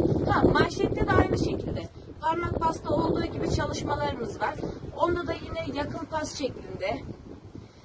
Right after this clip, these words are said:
Ya da, e, önde öğrenci duruyor. Ben antrenörüm. O yönü duvardayken ben arkadan top atıyorum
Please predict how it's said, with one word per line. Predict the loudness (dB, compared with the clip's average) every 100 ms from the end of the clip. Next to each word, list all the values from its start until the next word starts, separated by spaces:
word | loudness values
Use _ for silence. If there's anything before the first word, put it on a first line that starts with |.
| -6
Ya | 2 4
da, | 4 4 0 -4 -10 -6
e, | -4 -2 -2 -4 -6 -10 -14 -6
önde | -4 -2 -2
öğrenci | 0 0 0 -2 -2 -6
duruyor. | -6 -4 -2 -2 -4 _ -20 -6
Ben | -4 -2
antrenörüm. | 0 -2 -2 -8 -6 -6 -8 -12 -20 _ _ _ _ _ _
O | 4 4 4 0 -20 -20 -8
yönü | -6 -4 -4
duvardayken | 4 6 6 0 -4 -4 -4 0
ben | 2 2 -2 -14 -8
arkadan | -4 -2 -2 -2 -2
top | -2 0
atıyorum | -2 0 -2 -2 -4